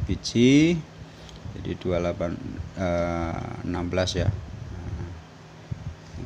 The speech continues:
ini juga enam belas ribu, ini enam belas ribu. Terus untuk songket, eh, untuk cek A C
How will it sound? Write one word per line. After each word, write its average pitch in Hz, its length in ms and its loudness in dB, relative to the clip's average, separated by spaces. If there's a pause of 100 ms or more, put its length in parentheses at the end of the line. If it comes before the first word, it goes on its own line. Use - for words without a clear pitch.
(120)
ini 87 160 -6
juga 87 320 0
enam 85 240 0
belas 82 240 -4
ribu, 120 480 4
ini 101 160 2
enam 90 160 2
belas 85 240 -2
ribu. 120 560 0 (640)
Terus - 160 -2
untuk 113 320 4
songket, 120 560 6 (240)
eh, 80 400 0
untuk 110 560 2
cek 101 240 2
A 120 160 8
C 101 360 4